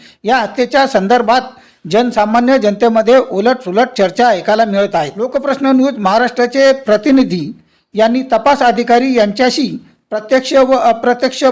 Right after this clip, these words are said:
फोन कॉलवरून संपर्क साधला असता त्यांची भेट होऊ शकली नाही. त्यामुळे सदर हत्येच्या प्रकरणाची खरी वस्तुस्थिती काय हे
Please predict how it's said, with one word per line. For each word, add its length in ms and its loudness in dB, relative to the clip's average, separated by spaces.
फोन 200 0
कॉलवरून 560 0
संपर्क 440 -2
साधला 360 0
असता 340 -2
त्यांची 380 0
भेट 320 0
होऊ 160 0
शकली 320 -2
नाही. 220 -2
त्यामुळे 420 0
सदर 340 0
हत्येच्या 400 -2
प्रकरणाची 760 -2
खरी 180 -2
वस्तुस्थिती 600 -8
काय 360 -4
हे 140 -2